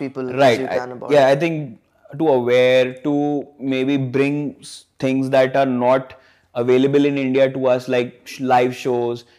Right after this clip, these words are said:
Speaker 2: That's why we've started these events, you know, so that people can get together and, you know, talk about it and have a time of their lives. So I think that comes a part of our vision. And, and, you know, like, we are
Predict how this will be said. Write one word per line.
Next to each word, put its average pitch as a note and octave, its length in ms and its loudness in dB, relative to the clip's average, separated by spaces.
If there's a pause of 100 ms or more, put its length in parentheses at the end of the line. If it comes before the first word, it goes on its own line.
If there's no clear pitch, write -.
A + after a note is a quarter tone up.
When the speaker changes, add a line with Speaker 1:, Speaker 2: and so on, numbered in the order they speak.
(140)
Speaker 2:
That's B2+ 200 -2
why C#3+ 100 4
we've C#3 220 2
started C3 360 2
these B2+ 300 -2
events, A#2+ 420 -2
you A#2+ 80 -8
know, C3 160 -4
so C3+ 120 -4
that C3 340 0
people B2+ 320 -2
can B2+ 220 -2
get B2 220 -2
together A#2+ 520 0
and, A#2 100 -2
you A#2+ 80 -6
know, A#2+ 180 -2
talk B2 280 -2
about A#2 300 0
it A#2+ 320 -2 (300)
and A#2 160 -6
have A#2+ 200 -2
a B2 200 0 (100)
time B2 360 2
of A#2+ 140 -4
their A#2 160 2
lives. A2+ 600 0
So F3 140 -2
I F3 120 6
think F3+ 400 -2 (420)
that D#3 260 0
comes D#3+ 240 4
a F3 80 0
part D3+ 240 4
of D3 100 -4
our D3+ 100 0
vision. B2+ 320 -2
And, D#3 160 -6
and, D3 120 -6
you D#3+ 60 -4
know, F3+ 140 2
like, D3+ 360 2
we D3+ 120 2
are D#3+ 80 0